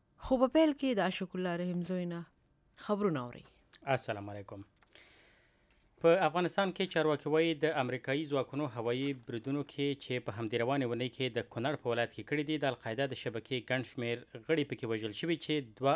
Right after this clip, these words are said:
Speaker 2: عربان او څلور پاکستانیان هم پکې شامل دي.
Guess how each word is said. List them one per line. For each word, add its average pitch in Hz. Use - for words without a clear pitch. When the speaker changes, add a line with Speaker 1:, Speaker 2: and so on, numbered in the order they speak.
Speaker 2:
عربان 143
او -
څلور 127
پاکستانیان 127
هم 143
پکې 107
شامل 101
دي. 104